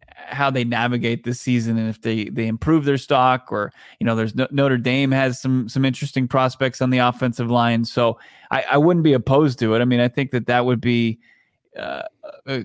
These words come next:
it's probably something that Monty Ossenfort wants to do. He, he realizes that he's got some bridges to some younger players, but you've got one controllable guy on your offensive line, I think,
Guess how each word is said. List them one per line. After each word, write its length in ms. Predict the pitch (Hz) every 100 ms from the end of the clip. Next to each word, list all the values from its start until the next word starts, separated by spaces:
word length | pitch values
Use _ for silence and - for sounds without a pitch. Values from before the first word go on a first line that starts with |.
| -
it's 260 | - - -
probably 400 | - 160 156 151
something 360 | 151 156 - 156
that 220 | 147 -
Monty 220 | 127 147
Ossenfort 440 | 143 147 - 147
wants 300 | 135 151 151
to 100 | -
do. 340 | 135 170 - 85
He, 160 | 135 127
he 160 | - 123
realizes 640 | 131 147 143 143 135 127
that 140 | 127
he's 160 | 120 113
got 220 | 123 120
some 200 | - 117
bridges 560 | 117 131 135 156 160 - _ _ _
to 160 | - 127
some 200 | - 117
younger 320 | 123 147 151
players, 480 | 131 135 143 160 147
but 240 | 131 120
you've 180 | 120 127
got 280 | 139 123 104
one 400 | 117 139 156 156
controllable 720 | 147 127 - 143 143 135 131
guy 260 | 120 139 139
on 80 | 127
your 120 | 120
offensive 580 | 123 123 131 120 117 113
line, 300 | 127 156 127
I 100 | 117
think, 320 | 127 117